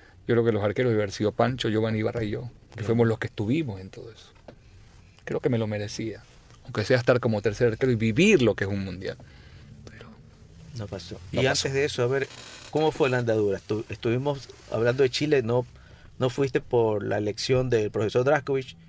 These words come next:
Speaker 1: De
Speaker 2: ¿Y
Speaker 1: ahí,
Speaker 2: de ahí qué más?
Speaker 1: Estados Unidos noventa y cuatro tampoco, porque estaba Dusan.
Speaker 2: Ya.
Speaker 1: Y ahí mientras estuvo
Speaker 2: ¿Y
Speaker 1: Dusan,
Speaker 2: la
Speaker 1: yo
Speaker 2: Copa
Speaker 1: no volví.
Speaker 2: América de aquí?
Speaker 1: Vuelvo yo
Speaker 2: ¿En la
Speaker 1: cuando
Speaker 2: Copa América aquí quién
Speaker 1: tampoco.
Speaker 2: tapó?
Speaker 1: Chinto Espinosa, pues.
Speaker 2: Chinto Espinosa, sí.
Speaker 1: Yo n-,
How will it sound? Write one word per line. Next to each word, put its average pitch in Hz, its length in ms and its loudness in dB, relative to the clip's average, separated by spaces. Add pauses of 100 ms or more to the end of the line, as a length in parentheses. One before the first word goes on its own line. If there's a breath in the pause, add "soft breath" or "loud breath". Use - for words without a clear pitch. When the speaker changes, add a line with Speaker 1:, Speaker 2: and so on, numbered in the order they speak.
Speaker 1:
De 107 120 0
Speaker 2:
¿Y - 40 2
Speaker 1:
ahí, 107 160 4
Speaker 2:
de 120 100 6
ahí 131 160 4
qué 131 160 0
más? - 260 -8
Speaker 1:
Estados 123 380 2
Unidos 131 180 2
noventa 117 200 2
y 98 40 -6
cuatro 123 200 2
tampoco, 113 440 2
porque 110 160 -4
estaba 98 260 0
Dusan. 101 320 -6 (120)
Speaker 2:
Ya. 92 380 -8 (120)
Speaker 1:
Y 143 60 4
ahí 180 160 6
mientras 170 240 0
estuvo 160 220 2
Speaker 2:
¿Y 156 40 0
Speaker 1:
Dusan, 160 220 2
Speaker 2:
la 131 80 4
Speaker 1:
yo 131 80 6
Speaker 2:
Copa 135 80 6
Speaker 1:
no 131 120 6
volví. 120 120 6
Speaker 2:
América 117 260 2
de 107 100 0
aquí? 120 240 -4 (180 loud breath)
Speaker 1:
Vuelvo 175 560 10
yo 175 340 6
Speaker 2:
¿En - 80 -20
la - 40 -20
Speaker 1:
cuando 123 260 6
Speaker 2:
Copa 151 180 0
América 160 280 0
aquí 170 180 -4
quién 117 200 0
Speaker 1:
tampoco. 139 400 2
Speaker 2:
tapó? 110 120 -12 (500)
Speaker 1:
Chinto 175 280 -4
Espinosa, 175 360 -6
pues. - 80 -18
Speaker 2:
Chinto 123 320 -4
Espinosa, 87 420 -6
sí. - 100 -14 (340 loud breath)
Speaker 1:
Yo 180 440 8
n-, 170 200 2